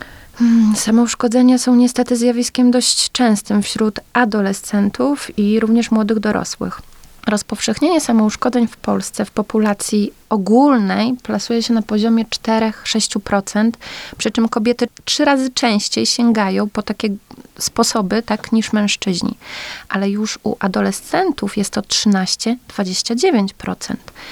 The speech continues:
Najczęściej mają one początek w okresie dojrzewania i tutaj głównie między trzynastym a piętnastym rokiem życia i ich średni czas trwania wynosi około dwóch lat. I to sprawia, że adolescencję uznaje się za czas zwiększonego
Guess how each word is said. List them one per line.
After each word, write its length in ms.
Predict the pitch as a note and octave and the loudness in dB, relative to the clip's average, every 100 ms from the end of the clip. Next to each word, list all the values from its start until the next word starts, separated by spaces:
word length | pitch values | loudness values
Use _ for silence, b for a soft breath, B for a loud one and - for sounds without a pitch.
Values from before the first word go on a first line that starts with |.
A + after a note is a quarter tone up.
| B B B | B B B
Najczęściej 720 | A3 G#3 - C#4 D#4 - A#3 | -2 -2 0 2 2 2 2
mają 180 | A3+ A3 | 2 2
one 160 | A3 | 0
początek 560 | G#3+ G#3 - A3+ A3+ G#3 | 0 -4 0 0 0 -2
w 80 | G#3+ | -6
okresie 340 | - G#3+ G#3 | -2 -2 -4
dojrzewania 1000 | G3 G#3+ A3 G#3 G3+ F#3+ F3+ F3+ F#3+ A3 | -2 0 2 0 -2 -2 0 0 0 0
i 140 | - | -2
tutaj 360 | G3 G3+ - G3+ | -4 -4 -2 -2
głównie 340 | G3+ G#3+ G#3+ | 0 2 2
między 260 | G3+ G3+ G3 | 4 4 2
trzynastym 680 | F#3+ - G3+ A3+ A#3+ - G3+ | 0 0 2 2 0 0 0
a 40 | |
piętnastym 640 | - G3 G#3 A3+ - G#3 G3 | 0 -2 0 -2 0 0 0
rokiem 400 | G#3 - F#3+ F#3 | 0 -2 -2 -2
życia 460 | F3+ E3+ - G3 | -2 -4 -4 -4
i 180 | - F#3+ | -2 -2
ich 100 | F#3+ | -2
średni 380 | - G#3 G#3+ G#3+ | -2 0 0 0
czas 200 | G3 - | -4 -6
trwania 420 | - - G#3 G3+ | -6 0 2 2
wynosi 380 | F#3+ G3 G3+ G3 | 2 0 0 -4
około 280 | - F#3+ F#3 | -4 -4 -4
dwóch 280 | - F#3 | -4 -6
lat. 280 | - F#2 - - B B B B B B - - | -6 -6 -8 -14 B B B B B B -16 -10
I 60 | |
to 180 | G3+ C#4 | -4 -2
sprawia, 500 | C#4+ - A3 F#3+ F#3+ | -2 -2 0 0 -2
że 140 | F3+ F#3 - | -4 -4 -2
adolescencję 960 | A#3+ C4 C#4 C4+ - G#3+ G3 - F#3+ G3 | -2 0 0 0 0 0 0 -2 -8 -8
uznaje 500 | - G3 G#3+ A3 A#3 | -4 0 2 2 2
się 120 | A#3 G#3+ | 0 0
za 140 | G#3+ | -2
czas 260 | - A3 G#3+ | 0 -2 -2
zwiększonego 960 | G3+ A3 A3 - A3 A3+ C4+ B3 B3+ | 0 0 0 2 4 4 4 2 -2